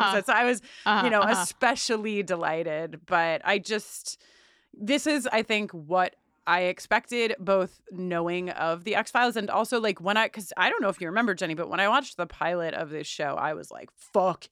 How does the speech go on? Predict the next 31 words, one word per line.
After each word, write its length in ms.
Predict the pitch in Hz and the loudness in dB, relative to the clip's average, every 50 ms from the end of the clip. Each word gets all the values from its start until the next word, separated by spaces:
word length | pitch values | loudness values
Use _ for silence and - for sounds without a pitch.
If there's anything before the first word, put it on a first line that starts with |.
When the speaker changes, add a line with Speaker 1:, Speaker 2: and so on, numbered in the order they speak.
| _ - | _ -20
Speaker 1:
yes." 440 | 160 156 165 170 156 147 165 - - - | -10 -4 -2 0 0 -2 -4 -6 -6 -4
It 60 | 214 | -4
was 140 | 208 202 - | -2 -2 -4
so 360 | - - - 214 202 202 190 | -4 -2 2 4 4 4 4
hard 260 | 180 202 196 185 - | 4 2 2 2 0
for 100 | - 190 | -4 -8
me 100 | 180 185 170 | -6 -6 -6
to 140 | - - 160 | -6 -6 -4
not 240 | 160 147 147 - | -2 -2 -2 0
watch 240 | - 131 143 - - | 0 0 -2 -2 -4
more 240 | - 170 160 156 151 | -8 -6 -4 -4 -6
immediately. 840 | 101 147 151 156 165 165 165 160 165 147 135 123 - - 117 123 135 | -6 -8 -10 -10 -8 -8 -8 -8 -6 -6 -6 -8 -8 -10 -10 -8 -4
Speaker 2:
Yeah. 140 | 208 226 202 - - - - - - _ _ _ - | -2 -2 -2 -2 -4 -16 -20 -20 -20 _ _ _ 2
Speaker 1:
Um, 80 | 170 | 4
Speaker 2:
Yeah. 120 | 170 - 147 - | 4 4 4 2
Speaker 1:
and 180 | - 196 214 220 | 0 2 4 4
this 120 | 226 214 | 2 2
is 140 | 208 233 202 | 2 -2 -2
Speaker 2:
Yeah. 40 | 160 | 2
Speaker 1:
that. 240 | 190 196 165 127 95 - _ - | 2 2 2 2 0 -6 _ -10
This 260 | 208 185 208 220 - | -4 -2 -2 -2 -2
is, 180 | 185 185 170 165 - | -4 -6 -6 -8 -4
this 200 | - 190 180 - | -2 -2 -2 -2
is 140 | - 175 160 | -4 -8 -6
doing 280 | 147 170 160 147 127 131 | -4 -4 -4 -4 -4 -6
that 220 | 127 - - - | -8 -10 -10 -14
for 140 | - - - | -14 -12 -10
me 200 | 92 90 90 - | -10 -8 -8 -8
in 100 | - - | -8 -6
every 260 | 151 143 135 - - | -8 -8 -6 -8 -8
way. 220 | - - - - | -6 -6 -6 -6